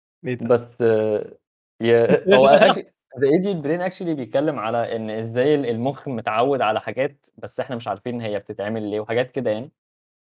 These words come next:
Speaker 1: إمم.
Speaker 2: The Happy Brain بقى بيتكلم على إن هو دين برنات بيحاول ي-، يلوكيت،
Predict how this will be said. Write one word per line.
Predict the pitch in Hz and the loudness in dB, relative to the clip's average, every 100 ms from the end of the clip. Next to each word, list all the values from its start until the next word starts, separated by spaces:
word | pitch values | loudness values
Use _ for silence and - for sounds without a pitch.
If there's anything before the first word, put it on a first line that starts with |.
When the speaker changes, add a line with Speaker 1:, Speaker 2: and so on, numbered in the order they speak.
| _ | _
Speaker 1:
إمم. | 135 127 123 | -14 -12 -2
Speaker 2:
The | |
Happy | 127 175 170 | 0 2 4
Brain | 175 190 | 4 4
بقى | 190 | 2
بيتكلم | 170 - 170 170 | 0 -2 -4 -4
على | 127 139 165 165 131 | -6 -4 -2 0 -2
إن | 123 | -4
هو | 120 143 | -4 -4
دين | 135 147 | -2 -2
برنات | 143 135 143 | -2 -4 -4
بيحاول | 127 127 143 135 | -6 0 0 0
ي-، | 120 113 107 104 101 104 98 | -4 -8 -6 -2 0 0 -2
يلوكيت، | 110 113 113 147 151 _ | -2 -4 0 0 0 _